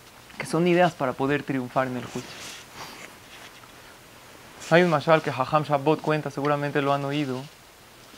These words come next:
de una persona, llegó a buscar trabajo.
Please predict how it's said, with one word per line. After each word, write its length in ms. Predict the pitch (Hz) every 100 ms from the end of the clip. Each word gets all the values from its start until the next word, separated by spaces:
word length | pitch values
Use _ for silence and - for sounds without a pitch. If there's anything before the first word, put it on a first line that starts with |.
| - - -
de 380 | 131 131 131 127 123 - - - - -
una 140 | 175 165
persona, 580 | 151 139 170 156 139 151 - - - - - - -
llegó 260 | 147 151
a 40 | 180
buscar 360 | 160 - 170
trabajo. 360 | 156 143 -